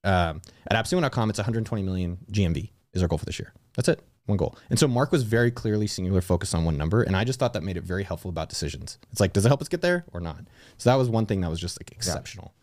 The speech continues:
Speaker 1: Second thing, his vision was just really big. Sounds like a penis thing, but, like, he just had, like, a
Speaker 2: Yeah.
Speaker 1: huge vision. He was like,
Speaker 2: Yeah.
Speaker 1: "We're," think about this. It was, like, very small. MySpace was bigger than us at the time, but from a leadership perspective, he was like, "We are going to connect the entire world,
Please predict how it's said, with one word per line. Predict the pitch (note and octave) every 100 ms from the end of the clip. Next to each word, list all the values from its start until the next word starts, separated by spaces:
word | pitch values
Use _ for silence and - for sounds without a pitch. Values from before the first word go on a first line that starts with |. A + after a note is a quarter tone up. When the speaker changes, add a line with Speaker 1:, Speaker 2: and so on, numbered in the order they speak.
| _ - -
Speaker 1:
Second | - D3+ G3+
thing, | A3
his | D3 E3 C3
vision | G#2 A#2+ C3+
was |
just | A2 -
really | F#2
big. | B1+ - - _ _
Sounds | F#2+ F2
like |
a | F2
penis | - - -
thing, | E2+
but, | G2+
like, | A2 B2
he | E3+
just | G#3 D4
had, | C#4
like, | B3+
a |
Speaker 2:
Yeah. | F#3+
Speaker 1:
huge | G#3+ F#3+
vision. | C#3+ - A3+
He | C3
was | D#3
like, | E3 E2+
Speaker 2:
Yeah. | D2+ -
Speaker 1:
"We're," | A2 C#3 F#3 F#3 B2+ B2+ -
think | E3+
about | G3+ G#2+
this. | F2+
It | -
was, | B2 B2
like, | A#2
very | G#2+ C3
small. | D3+ C3 A#2+
MySpace | G#2 A2+ C#3 C#3+
was | A#2+
bigger | G#2+ A2 G#2+
than | F#2
us | -
at |
the | -
time, | - D2+ D#2 - - - _ _ -
but | A#2+ A#2
from | B2+
a | A#2+
leadership | A2 D#3 F3 - -
perspective, | F#2+ G2+ F#2 G2+
he | A#2
was | A2 A2
like, | F#2+ - _ _ _ -
"We | C3 F3+
are |
going | E3+ A#2 B2 C#3
to | C3+ - G#2+ G2 G2+ - -
connect | A#2+ A#2
the | A#2+
entire | G2+ E2+ D#2
world, | C2 -